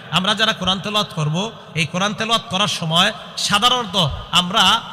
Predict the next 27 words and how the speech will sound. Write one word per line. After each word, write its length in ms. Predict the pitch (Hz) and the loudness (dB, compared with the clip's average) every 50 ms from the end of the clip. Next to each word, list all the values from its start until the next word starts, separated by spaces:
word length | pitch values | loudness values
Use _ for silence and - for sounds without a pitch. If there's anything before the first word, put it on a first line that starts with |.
| - - - - - | -14 -14 -8 -4 0
বিশেষভাবে 640 | 285 - - 269 262 214 196 208 190 185 170 147 - - - - | 0 2 2 0 0 0 0 0 0 2 0 -2 -2 -6 -8 -4
ছয়টা 420 | - - - 208 233 233 190 233 | -2 0 2 4 2 4 2 2
বিষয় 260 | 196 190 - - 214 190 | 0 0 0 0 0 0
মাথায় 300 | 175 165 - 180 170 156 | 0 0 0 0 -2 0
রাখবো। 240 | 151 139 143 135 | -2 -2 -2 0
বলেন 280 | 127 175 208 220 220 196 | 0 0 0 0 -2 0
কয়টা? 500 | - 202 208 214 180 202 214 214 220 214 - - - - - - - - - - - - - - | 2 2 2 2 4 4 4 4 4 2 0 -6 -12 -14 -14 -14 -12 -12 -12 -12 -12 -12 -10 -6
ছয়টা 280 | - - 208 202 226 226 | 0 2 2 2 2 2
বিষয় 260 | 196 196 - 220 220 | 0 0 0 2 2
আমরা 280 | 196 185 202 233 285 - - - - - - | 2 2 4 2 2 2 -2 -8 -8 -4 -2
মাথায় 280 | 156 - - 185 175 156 | -2 0 2 2 2 4
রাখবো। 320 | 147 131 123 131 127 117 - - - - - - - - | 2 2 2 2 2 2 2 0 -6 -16 -16 -16 -8 0
এক 240 | 156 180 214 240 - - - | 4 6 6 6 6 4 0
নাম্বার, 420 | 196 196 190 185 185 202 208 226 240 - - - - - - | 0 0 0 2 4 4 4 4 4 0 -4 -12 -10 -6 -2
আমরা 300 | 160 185 190 202 220 226 | 0 0 2 2 0 0
যখন 460 | 175 180 160 - 175 170 151 143 131 123 - - - - | 0 -2 -2 0 2 4 4 4 2 0 -4 -10 -14 -8
কোরআন 280 | - 180 196 214 226 202 | -2 0 2 2 2 0
তেলাওয়াত 340 | - 196 190 196 202 208 196 - - | -2 -2 0 0 0 0 -2 -4 -4
করব, 420 | 165 151 151 160 180 202 226 233 - - - - - | -4 -2 0 0 0 -2 -2 -4 -8 -12 -16 -8 -4
তখন 200 | 190 156 170 208 | -2 0 2 2
আমাদের 400 | 196 185 190 202 202 202 214 190 | 2 4 2 2 2 0 0 0
মাথায় 280 | 180 170 - 180 190 180 | 0 -2 0 -2 -2 -2
যে 140 | 160 175 | -2 -2
বিষয়টা 420 | 165 156 143 - 180 175 160 165 151 | -2 -2 -2 -2 -2 -2 -2 0 -2
রাখবো, 240 | 147 135 135 135 127 | 0 0 0 0 0
সেটা 260 | - 185 175 190 156 | 0 -2 -2 0 0
হলো 280 | 156 170 196 220 240 | 0 0 0 -2 -4